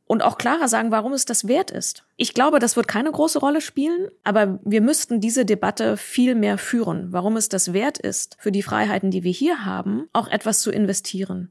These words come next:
Weil wir auf verschiedenen Ebenen sehen, ob es Russland ist, ob es China ist, ob es andere Herausforderer sind, dass es ein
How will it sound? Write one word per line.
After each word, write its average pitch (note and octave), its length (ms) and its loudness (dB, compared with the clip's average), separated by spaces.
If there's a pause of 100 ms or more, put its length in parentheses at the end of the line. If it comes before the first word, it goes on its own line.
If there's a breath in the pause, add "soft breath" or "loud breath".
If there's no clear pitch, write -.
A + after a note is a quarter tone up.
Weil F#3+ 180 2
wir G3 460 2
auf G3+ 140 2
verschiedenen B3+ 500 0
Ebenen G#3+ 440 2
sehen, F3+ 300 0
ob - 160 -6
es F#3+ 140 -2
Russland A#3 340 -2
ist, - 260 -4
ob - 120 -8
es F3+ 80 -4
China B3 340 -2
ist, - 260 -4
ob - 120 -8
es F#3 100 -2
andere A3 640 -2
Herausforderer G3 800 -2
sind, G3+ 380 -4 (100)
dass G#3 220 2
es - 200 0
ein F#3 280 -4